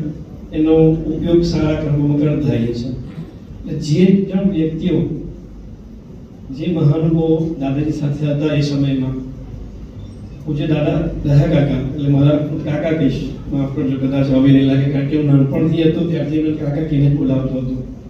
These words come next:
અને જ્યારે બ્રાહ્મણથી સંસ્કાર ધામ થયું પછી અમારા ગુરુજી થયા. એમની પ્રેરણાથી મને મ-, પૂજ્ય પિતાજી કહેતા કે "બેટા, દેવી ભાગવત આપણે શીખવાનું છે." દયા કાકાએ એવું કહ્યું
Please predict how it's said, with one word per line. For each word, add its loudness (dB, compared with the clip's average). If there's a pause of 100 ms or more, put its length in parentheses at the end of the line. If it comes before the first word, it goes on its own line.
(800)
અને 0
જ્યારે 2 (460)
બ્રાહ્મણથી -2
સંસ્કાર -2
ધામ 2
થયું 0
પછી -2
અમારા 0
ગુરુજી -2
થયા. -6 (600)
એમની 2
પ્રેરણાથી 0 (1600)
મને 0
મ-, 0
પૂજ્ય -4
પિતાજી 2
કહેતા 4 (1000)
કે -2
"બેટા, 6
દેવી 6
ભાગવત 6
આપણે 2
શીખવાનું 2
છે." -2 (2500)
દયા 4
કાકાએ 6
એવું 4
કહ્યું 2